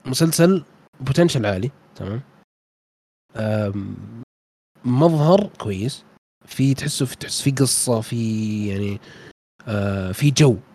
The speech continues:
تمام؟ يح-، ي-، ي-، فالمسلسل هذا يعرف يدخلك جو كذا، تحس إنك في عالم ثاني تماما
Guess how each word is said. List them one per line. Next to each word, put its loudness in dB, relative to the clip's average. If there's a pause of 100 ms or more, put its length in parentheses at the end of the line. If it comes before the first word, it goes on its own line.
(120)
تمام؟ -8
يح-، -8
ي-، -4
ي-، -14
فالمسلسل -4
هذا 2
يعرف 2
يدخلك -2
جو 4
كذا، -2
تحس -4
إنك 0
في -6
عالم 6
ثاني 2
تماما 2